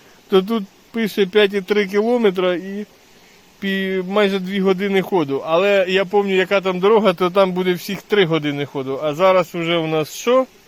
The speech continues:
Правильно, время жрать. Так що ми вертаємось назад, поїдемо в слідуючий раз сюди. Все, находились. Я цибулю, часник показав, воно посіяне.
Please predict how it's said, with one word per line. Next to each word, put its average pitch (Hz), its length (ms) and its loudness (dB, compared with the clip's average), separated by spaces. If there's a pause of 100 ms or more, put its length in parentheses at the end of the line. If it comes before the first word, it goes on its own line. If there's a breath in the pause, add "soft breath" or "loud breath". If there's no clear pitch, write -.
(400 soft breath)
Правильно, 170 540 2
время 196 400 2
жрать. 147 420 0 (520 soft breath)
Так 170 220 0
що 175 120 -4
ми 196 180 2
вертаємось 175 640 0
назад, 185 340 2 (120)
поїдемо 175 540 0
в 160 60 -4
слідуючий 175 520 -2
раз 139 300 0
сюди. 123 300 -12 (1300 loud breath)
Все, 170 360 0 (320 loud breath)
находились. 160 840 -4 (380)
Я 180 160 -8 (840 soft breath)
цибулю, 185 460 0
часник 190 460 0
показав, 180 600 2
воно 170 240 0
посіяне. 160 580 -6